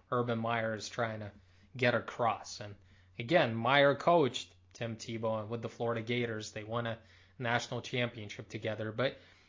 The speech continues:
you're selling Tim Tebow a bit short. I mean, Denver did choose him in the first round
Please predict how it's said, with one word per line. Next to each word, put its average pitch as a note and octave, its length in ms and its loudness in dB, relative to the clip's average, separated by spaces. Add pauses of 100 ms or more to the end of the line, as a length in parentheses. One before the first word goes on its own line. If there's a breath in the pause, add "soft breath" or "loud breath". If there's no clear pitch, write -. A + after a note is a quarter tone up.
you're E3 140 4
selling B3+ 420 6
Tim A#3+ 240 4
Tebow A3+ 360 6
a G#3+ 40 4
bit G#3+ 200 4
short. D3 380 8
I B2+ 60 4
mean, C#3+ 180 0
Denver F3 360 8
did F3 360 4
choose F#3 360 4
him F3+ 180 6
in E3+ 60 4
the D#3+ 80 4
first F3+ 400 2
round D#3+ 460 6